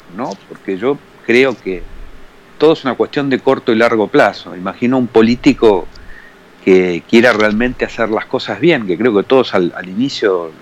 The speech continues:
quieren eso y después se van metiendo en la cuestión del no reconocimiento de la realidad, que pueda decir, bueno, si,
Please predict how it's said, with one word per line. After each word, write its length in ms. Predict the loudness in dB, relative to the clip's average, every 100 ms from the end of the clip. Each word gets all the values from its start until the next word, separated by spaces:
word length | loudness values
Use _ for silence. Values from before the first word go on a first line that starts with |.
| 0
quieren 280 | 4 4 4
eso 400 | 0 -2 -4 -2
y 60 |
después 300 | -4 -2 -2
se 80 | 0
van 140 | 0 0
metiendo 600 | 0 0 0 0 -4 -6 -14 -18 -14 -4
en 100 | -2
la 100 | 0
cuestión 340 | 0 2 4
del 100 | 4
no 320 | 2 0 -2
reconocimiento 680 | 0 2 0 -2 -4 0 2
de 60 | 4
la 140 | 4
realidad, 500 | 4 4 6 4 2 -6 -20 -20 -20 -20 _ -20 -4
que 200 | 2 2
pueda 340 | 2 2 4 2
decir, 320 | 0 -2 0
bueno, 240 | 0 -2
si, 340 | -6 -6 -6